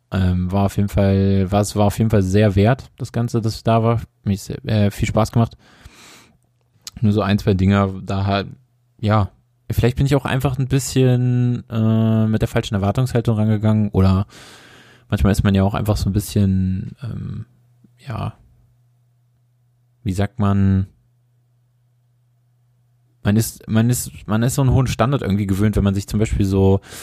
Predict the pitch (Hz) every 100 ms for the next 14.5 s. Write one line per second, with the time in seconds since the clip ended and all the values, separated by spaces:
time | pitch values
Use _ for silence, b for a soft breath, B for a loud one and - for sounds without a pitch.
0 | B B B - - 95 92 90 90 92
1 | - _ - 110 104 - 107 110 113 -
2 | 101 98 - 98 98 95 98 - 85 -
3 | 107 113 - _ _ 107 110 98 120 -
4 | _ _ _ - 101 101 104 107 104 101
5 | 101 104 104 104 104 101 104 95 107 110
6 | 107 107 90 101 104 98 95 101 92 -
7 | - - 87 101 - 104 98 - - 107
8 | - - 101 98 95 - - - - 104
9 | - - 101 95 98 101 101 101 - B
10 | B B B B _ - 95 101 _ 196
11 | _ - 104 95 95 - _ _ _ -
12 | 120 117 104 104 104 104 104 - 110 104
13 | 104 - 107 120 123 120 123 113 113 107
14 | 107 123 123 -